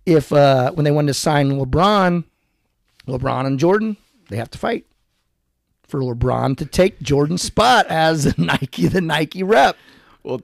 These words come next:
Speaker 2: since you bring it, let's, let's talk about that. Who wins out of a fight, Jordan or Le-, LeBron? Your eyes.
Speaker 1: Well,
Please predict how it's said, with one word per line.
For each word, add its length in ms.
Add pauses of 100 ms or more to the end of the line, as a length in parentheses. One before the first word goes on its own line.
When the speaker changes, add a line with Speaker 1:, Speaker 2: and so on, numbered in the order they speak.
(220)
Speaker 2:
since 300
you 60
bring 160
it, 80
let's, 200
let's 200
talk 240
about 180
that. 200 (920)
Who 160
wins 240
out 80
of 60
a 40
fight, 260
Jordan 300
or 60
Le-, 480
LeBron? 300 (400)
Your 200
eyes. 240 (1120)
Speaker 1:
Well, 400